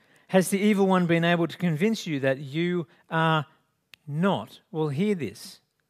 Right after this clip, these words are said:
If any of that is true for you, we serve a God who is in the business of taking things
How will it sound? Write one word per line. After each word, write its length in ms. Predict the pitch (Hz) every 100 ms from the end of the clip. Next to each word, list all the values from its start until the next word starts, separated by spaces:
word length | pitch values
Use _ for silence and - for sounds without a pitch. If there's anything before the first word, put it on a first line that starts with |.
| _
If 140 | - 151
any 200 | 190 226
of 100 | 185
that 180 | 196 175
is 180 | 147 -
true 260 | - 165
for 180 | 139 147
you, 220 | 131 127
we 180 | 139 180
serve 340 | - 180 160
a 60 | 147
God 320 | 135 147 151
who 160 | 143 147
is 140 | 135
in 80 | 151
the 80 | 139
business 420 | 147 143 156 139
of 80 | 123
taking 400 | 147 143 147 120
things 420 | - 160 165